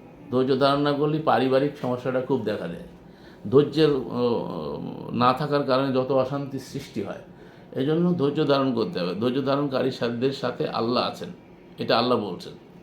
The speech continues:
আবার কোরআনে বলা হয়েছে, "ইসবিরু ওয়া সাবিরু ওয়া রাবিতু।" ধৈর্য শুধু নয়, ধৈর্যের প্রতিযোগিতা করতে বলছে। অতএব আমাদেরকে,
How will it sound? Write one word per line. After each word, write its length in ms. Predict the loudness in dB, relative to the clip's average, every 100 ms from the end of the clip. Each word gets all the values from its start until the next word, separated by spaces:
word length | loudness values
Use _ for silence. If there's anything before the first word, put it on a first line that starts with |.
| -20 -16 -2
আবার 240 | 2 2
কোরআনে 380 | 2 2 2 4
বলা 200 | 4 4
হয়েছে, 280 | 0 -4 -6
"ইসবিরু 440 | -10 -6 -2 0 2
ওয়া 160 | 0
সাবিরু 560 | 0 -2 0 -2 0 2
ওয়া 140 | 2
রাবিতু।" 400 | 0 -4 -6 -12 -18 -18 -20 -20 -16 2
ধৈর্য 320 | 4 4 4
শুধু 240 | 4 4 4
নয়, 160 | 4
ধৈর্যের 320 | 2 0 0 -2
প্রতিযোগিতা 580 | -2 -2 0 -2 -2 -4
করতে 300 | -6 -10 -12
বলছে। 360 | -14 -14 -16 -18 -20 -20 -20 -20 -10
অতএব 320 | -2 6 6
আমাদেরকে, 640 | 6 4 2 2 0 -2